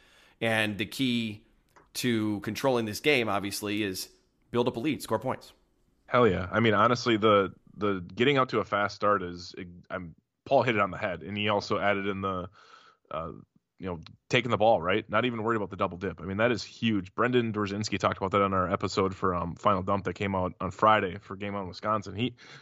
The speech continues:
Speaker 2: he, he hit it on the head too. He's like, you know, if they get out to a fast start, that eliminates the factor of the Niners being able to pound the ball as consistent as they want to. I, I, I think it's the best way. And Paul even,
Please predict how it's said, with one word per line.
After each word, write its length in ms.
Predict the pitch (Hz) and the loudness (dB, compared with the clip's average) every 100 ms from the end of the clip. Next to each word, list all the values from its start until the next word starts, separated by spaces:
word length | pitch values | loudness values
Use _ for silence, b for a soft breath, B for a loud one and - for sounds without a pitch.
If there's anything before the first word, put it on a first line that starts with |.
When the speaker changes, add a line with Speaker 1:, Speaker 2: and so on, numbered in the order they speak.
| B | B
Speaker 2:
he, 420 | B 135 139 135 104 | B 2 2 2 -4
he 240 | - 135 120 | -6 0 2
hit 140 | 123 | 2
it 80 | 117 | 2
on 100 | 120 | 2
the 80 | 110 | 0
head 180 | 123 | 0
too. 160 | 110 156 | 2 2
He's 160 | 113 98 | 2 -2
like, 120 | 95 | -4
you 80 | 113 | -2
know, 100 | 113 | -2
if 60 | |
they 100 | 101 | 0
get 100 | 135 | 2
out 80 | 135 | 2
to 100 | 123 | 2
a 60 | 107 | 0
fast 300 | 120 117 113 | 2 2 2
start, 280 | 117 123 - | 2 2 2
that 160 | 101 - | -2 -2
eliminates 800 | 101 104 131 147 107 95 95 - B B B B - | -6 -2 0 2 0 -4 -8 -16 B B B B -6
the 80 | - | -2
factor 480 | 110 107 - 104 | 0 0 2 0
of 200 | 80 101 | 0 -2
the 80 | 98 | -2
Niners 400 | 98 110 110 104 95 - | 0 0 0 -4 -8 -10
being 200 | 110 107 | -6 -4
able 160 | 101 | -4
to 80 | 98 | -6
pound 280 | 95 117 110 | -2 0 0
the 60 | 101 | 0
ball 260 | 101 101 | 0 0
as 100 | 98 | -2
consistent 440 | - 101 113 107 104 | -6 -10 -8 -4 -2
as 80 | |
they 80 | 95 | -2
want 340 | 87 95 127 - | 0 4 4 2
to. 240 | 90 67 - B B B B _ _ - | -10 -10 -18 B B B B _ _ -2
I, 120 | 87 - - - | -2 -2 -8 0
I, 260 | 107 160 - | 2 2 -2
I 240 | 107 117 117 | -6 -6 -6
think 160 | 139 | -4
it's 160 | 143 - | -6 -2
the 140 | 123 | -2
best 400 | 95 107 123 - | 0 0 0 0
way. 200 | 113 143 | 0 0
And 120 | 104 | 0
Paul 220 | 87 127 139 | -2 -2 -2
even, 360 | 123 110 104 | -4 -6 -10